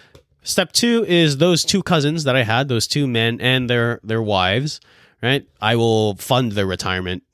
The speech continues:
or at least put a considerable sum to start off the retirement fund, so they don't have to worry about that later. You know, so they're taken care of later on.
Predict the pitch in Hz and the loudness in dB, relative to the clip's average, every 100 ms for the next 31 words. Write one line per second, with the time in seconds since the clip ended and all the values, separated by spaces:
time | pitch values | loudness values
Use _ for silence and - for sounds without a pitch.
0 | _ 120 113 113 127 - - 127 107 - | _ -4 -2 0 -2 -2 -2 0 -2 -2
1 | 120 107 - 113 104 101 - 90 92 98 | -4 -2 -2 0 0 0 0 -2 -2 -2
2 | - 98 95 90 92 90 - 90 85 82 | 0 0 -2 -4 -4 -4 -4 -6 -6 -8
3 | - 85 - 92 104 104 101 98 87 82 | -10 -6 -4 0 0 0 -2 -2 -2 -2
4 | 80 80 - 85 90 85 - - - - | -4 -6 -6 -6 -4 -4 -6 -12 -20 -20
5 | - _ - 82 85 95 95 95 92 - | -20 _ -6 -2 0 0 2 0 -2 -2
6 | 90 82 87 80 82 78 85 | -2 0 -2 -2 -4 -6 -10